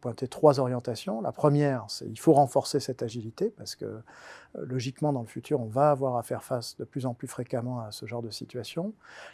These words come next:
La deuxième, c'est le management en proximité, parce que même si les motifs sont différents, on voit bien que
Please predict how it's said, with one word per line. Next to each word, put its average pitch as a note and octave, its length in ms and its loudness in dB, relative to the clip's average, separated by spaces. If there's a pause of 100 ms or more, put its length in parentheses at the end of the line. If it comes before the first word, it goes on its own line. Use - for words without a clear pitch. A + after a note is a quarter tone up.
La C3+ 100 6
deuxième, D3+ 500 6
c'est - 180 -6
le A#2+ 60 0
management C#3+ 400 2
en C3 60 0
proximité, C3+ 640 2
parce - 240 -4
que - 80 0
même D#3 200 2
si - 140 -2
les E3+ 100 4
motifs D#3+ 300 2
sont D#3 160 -2
différents, D3+ 640 -2 (520)
on C3+ 80 -2
voit C3+ 200 6
bien E3 260 4
que C3+ 480 4